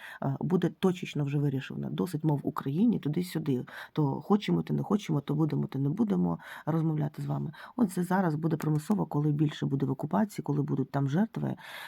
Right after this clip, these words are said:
е, і, м, якби заставимо, і, розумієте, тут окупація, е, планується така, щоб була дуже болюча, прям, от, прям трагічна. Е, і тоді це, е, якби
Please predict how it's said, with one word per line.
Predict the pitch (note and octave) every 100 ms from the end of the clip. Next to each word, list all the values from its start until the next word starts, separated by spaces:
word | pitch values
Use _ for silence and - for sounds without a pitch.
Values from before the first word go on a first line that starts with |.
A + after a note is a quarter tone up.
| -
е, | C#3 C3+ C3
і, | - F3+ F3 -
м, | - - - _ _ _ _ _ -
якби | D3 C#3 C#3 C3 - -
заставимо, | - D3 D3+ - G3 G#3 D3+ C#3 C3+ - - - -
і, | - - -
розумієте, | - D#3 G#3 -
тут | D3+ D3+
окупація, | D3+ D3+ G3 - D3+ C3+ -
е, | C#3+ C3+ -
планується | D3+ D3+ D3
така, | D3 D3+
щоб | F3 D3+
була | C#3+ C#3
дуже | C#3 C3+
болюча, | C3+ B2 B2+ - - -
прям, | C#3+ C3
от, | -
прям | - B2+ C3+
трагічна. | - D#3 C3+ A#2 - - G#2+ - - - - - -
Е, | -
і | D#3+ C4
тоді | - D3+ D#3 G#3
це, | - D3
е, | C#3+ E3 - D3 D3+ -
якби | D3+ C#3+ D3+ C3+